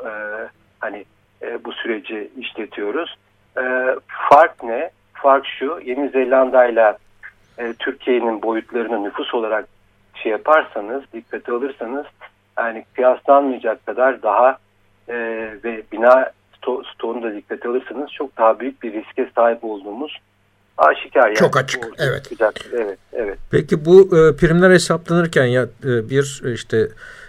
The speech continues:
Speaker 3: e, yani depremselliği o bölgenin, e, o, o önemli. İkincisi bir de, e, şimdi bir bina havuzumuz var. O bina havuzu içerisinde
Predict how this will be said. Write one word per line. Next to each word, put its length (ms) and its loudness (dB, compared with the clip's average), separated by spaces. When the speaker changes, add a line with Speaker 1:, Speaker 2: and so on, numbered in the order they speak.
Speaker 3:
e, 80 -6
yani 280 0
depremselliği 680 6
o 160 6
bölgenin, 600 4
e, 80 -4
o, 240 0
o 220 6
önemli. 520 4
İkincisi 600 -2
bir 120 -2
de, 80 8
e, 460 4
şimdi 320 0
bir 300 -2
bina 300 8
havuzumuz 500 2
var. 120 2
O 160 2
bina 240 4
havuzu 280 4
içerisinde 640 2